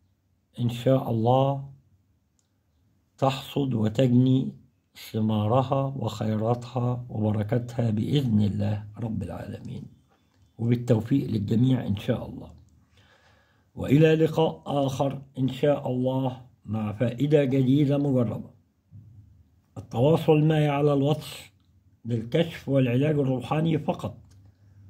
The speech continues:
وليس للتعارف والدردشة، من عشرة صباحًا إلى تمانية مساء يوميًا ما عدا الجمعة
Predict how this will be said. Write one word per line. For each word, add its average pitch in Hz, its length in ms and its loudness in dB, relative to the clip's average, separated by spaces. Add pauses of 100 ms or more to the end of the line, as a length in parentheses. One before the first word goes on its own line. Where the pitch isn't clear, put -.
(580)
وليس 139 480 4
للتعارف 139 800 -2 (320)
والدردشة، 127 760 0 (1120)
من 101 180 2
عشرة 156 400 4
صباحًا 156 680 0 (140)
إلى 117 220 -2
تمانية 139 600 2
مساء 135 560 0
يوميًا 139 880 2
ما 113 200 -4
عدا 135 300 0
الجمعة 139 760 0